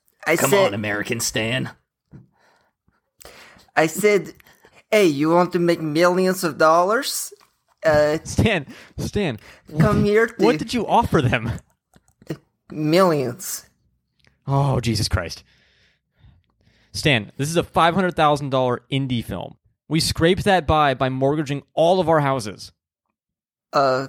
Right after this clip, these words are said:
Speaker 1: sure.
Speaker 2: <coughs> Stan, are you following us? Do you understand English?
Speaker 1: I,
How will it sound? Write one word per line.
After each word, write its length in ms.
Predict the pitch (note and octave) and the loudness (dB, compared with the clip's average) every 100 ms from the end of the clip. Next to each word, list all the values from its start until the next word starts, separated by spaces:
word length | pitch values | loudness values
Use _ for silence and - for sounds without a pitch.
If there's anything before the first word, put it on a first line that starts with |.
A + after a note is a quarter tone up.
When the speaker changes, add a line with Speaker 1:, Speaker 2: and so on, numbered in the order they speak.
| - _ | -12 _
Speaker 1:
sure. 720 | - - - A3+ E3 B2+ - - _ _ _ _ _ _ _ _ _ _ - _ _ _ _ _ | -10 -6 -2 2 4 4 0 -6 _ _ _ _ _ _ _ _ _ _ -20 _ _ _ _ _
Speaker 2:
<coughs> 80 | - - _ _ _ _ - | -16 -16 _ _ _ _ -12
Stan, 340 | - F#3 F#3 D#3+ | -6 0 2 2
are 100 | E3+ | 2
you 140 | G3 | 2
following 500 | - B2 A#2+ G#3 G2 | 0 -4 -2 -4 -4
us? 240 | G3 - - | -6 -8 -8
Do 140 | D3 | -6
you 140 | D3 D3 | -4 -4
understand 480 | C3 - B2+ A2+ E2 | -6 -8 -10 -14 -16
English? 480 | B2 A2+ - - - _ _ _ _ _ _ _ _ _ _ _ _ _ _ _ | -14 -12 -12 -12 -16 _ _ _ _ _ _ _ _ _ _ _ _ _ _ _
Speaker 1:
I, 340 | E3+ F#3+ G3+ | 0 2 2